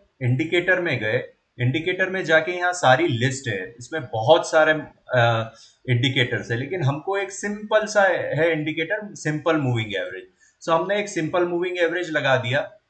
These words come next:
और simple moving average ये लगाया, तो ये by default इसमें ninety days का है। So, ये सीधा यहाँ पे आ जाएगा। फिर यहाँ पर जाकर आप अगर click करते हैं,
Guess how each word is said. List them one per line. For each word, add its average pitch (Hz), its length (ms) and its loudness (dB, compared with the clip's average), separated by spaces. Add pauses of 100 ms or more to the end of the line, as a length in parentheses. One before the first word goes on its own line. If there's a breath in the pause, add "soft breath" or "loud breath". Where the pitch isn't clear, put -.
(140)
और 135 320 4
simple 156 360 -4
moving 170 340 -2
average 180 400 -2 (340)
ये 143 100 0
लगाया, 95 440 0 (400)
तो 135 60 -6
ये 170 160 0 (520)
by 143 240 4
default 170 340 2
इसमें 160 220 -4
ninety 127 580 -2 (100)
days 131 360 0
का 123 140 -2
है। 120 360 -2 (720)
So, 156 180 -4
ये 170 340 0
सीधा 139 380 4
यहाँ 110 240 4
पे 107 140 -4
आ 90 100 -2
जाएगा। 85 260 -10 (580 soft breath)
फिर 190 120 2
यहाँ 165 380 4
पर 190 220 0
जाकर 175 380 4
आप - 440 -2
अगर 143 140 -4
click 170 360 -6
करते 143 280 2
हैं, 160 300 -4